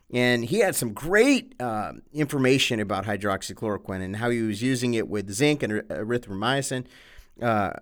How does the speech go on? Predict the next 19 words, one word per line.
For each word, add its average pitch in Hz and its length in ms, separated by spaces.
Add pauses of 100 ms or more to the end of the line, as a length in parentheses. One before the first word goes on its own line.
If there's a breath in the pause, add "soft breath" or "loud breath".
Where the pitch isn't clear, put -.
(160)
you 127 100
know, 110 80
the 95 80
Z-Pak. 139 480 (800)
And, 147 240
uh, 139 220
and 151 140
they 202 140
were 202 100
banning 208 400
him, 269 520
you 123 160
know, 170 200
and 160 120
they 180 60
were 180 120
taking 240 360
him 254 240
down. 165 380